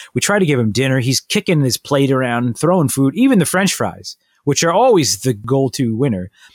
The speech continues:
He, he's knocking them on the floor and stuff. And we're like, "What is going on?"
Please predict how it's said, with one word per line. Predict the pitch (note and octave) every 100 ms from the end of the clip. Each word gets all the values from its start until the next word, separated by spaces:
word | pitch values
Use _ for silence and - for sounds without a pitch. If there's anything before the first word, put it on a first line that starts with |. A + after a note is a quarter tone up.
| _ _ _
He, | - F3+
he's | E3+ D3+ B2
knocking | C3+ F#3 F3+ C3+
them | C#3 D#3+
on | C#3+
the | B2+
floor | - B2+ C3+ C#3+
and | C#3+
stuff. | - D3 C#3 C#3
And | C3
we're |
like, | C3 B2+
"What | C#4
is | C4
going | B2 C#3+ C3+
on?" | F#3+ C#3+